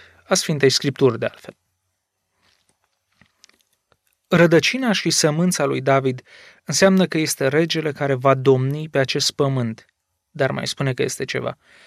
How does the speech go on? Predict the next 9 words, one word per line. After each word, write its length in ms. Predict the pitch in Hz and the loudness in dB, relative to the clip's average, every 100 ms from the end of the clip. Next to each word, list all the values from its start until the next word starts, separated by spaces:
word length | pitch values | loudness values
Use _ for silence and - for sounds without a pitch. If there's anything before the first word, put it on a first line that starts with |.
| - _ | -20 _
Luceafărul 800 | 165 147 131 165 175 - 156 147 | -2 0 4 4 4 4 2 2
strălucitor 920 | 139 - 143 135 135 - 131 147 139 131 | -2 0 2 4 2 0 2 4 2 2
de 120 | 127 | 0
dimineață, 560 | 127 127 127 123 - - _ _ | 0 -2 -2 -4 -6 -14 _ _
un 140 | _ 139 | _ -4
nume 200 | 139 135 | -2 -2
cu 120 | 131 | 0
totul 340 | 131 135 147 | 2 2 2
nou. 260 | 147 156 - | 0 0 -2